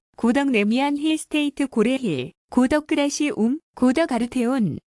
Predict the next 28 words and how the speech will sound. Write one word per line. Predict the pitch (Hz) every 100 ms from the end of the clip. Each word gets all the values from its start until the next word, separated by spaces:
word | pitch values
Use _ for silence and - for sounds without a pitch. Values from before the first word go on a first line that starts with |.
| -
고덕 | 247 254 330
아이파크 | 247 202 262 302 -
레미안 | 311 294 285 294 269
명리역솔 | 294 285 262 247 262 - 294 294
베뉴 | 254 233 254 294
전문 | 247 220 269
부동산입니다. | 262 294 320 320 339 302 202 143 147 208 - _ _ _
언제든 | 190 208 294 302 320 294
부담 | 254 247 285
없이 | 277 277 277
연락 | 196 190 277
주세요. | - 311 269 220 185 240 294 _ _ _ -
친절 | 339 320 339 330
상담 | 339 311 302 285
약속드려요. | 190 185 285 277 269 240 175 151 202 - _ _ _ -
고래힐 | 247 294 302 294 -
이백십육 | 196 208 285 - 294 285 277 -
동은 | 226 277 220 - _
선호도 | - - 302 302 311
아주 | 269 294 294
좋은 | 269 262 285
동으로 | 254 233 247 254 233
로얄층이고 | 196 262 311 302 254 202 139 170 269 - _
전망 | - 220 262 294 285
아주 | 190 196 285
좋고 | 262 - 285
깨끗한 | 285 320 311 311 311 294
집입니다. | 277 269 277 220 160 151 196